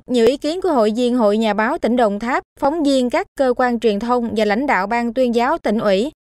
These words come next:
Ủy ban Nhân dân tỉnh đã trao đổi, chia sẻ về hoạt động thông tin, tuyên truyền trên báo chí thời gian qua. Sự đồng hành của lãnh đạo tỉnh,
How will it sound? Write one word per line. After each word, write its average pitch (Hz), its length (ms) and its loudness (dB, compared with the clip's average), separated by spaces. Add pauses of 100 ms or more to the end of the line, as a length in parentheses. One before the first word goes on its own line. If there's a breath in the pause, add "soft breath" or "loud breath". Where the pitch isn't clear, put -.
(100)
Ủy 233 140 4
ban 285 180 -2
Nhân 262 160 -2
dân 254 180 -2
tỉnh 233 340 -2
đã 202 320 -2
trao 247 200 0
đổi, 208 320 0 (340 loud breath)
chia 311 180 0
sẻ 220 260 0
về 254 240 0
hoạt 202 200 -2
động 202 260 -2
thông 247 260 -2
tin, 233 280 0
tuyên 247 260 0
truyền 214 300 0
trên 240 260 0
báo 226 140 0
chí 269 320 -2
thời 233 140 -2
gian 226 200 0
qua. 233 280 0 (560)
Sự 240 200 4
đồng 233 240 2
hành 226 240 -2
của 254 100 0
lãnh 269 220 -2
đạo 208 200 -2
tỉnh, 220 280 -2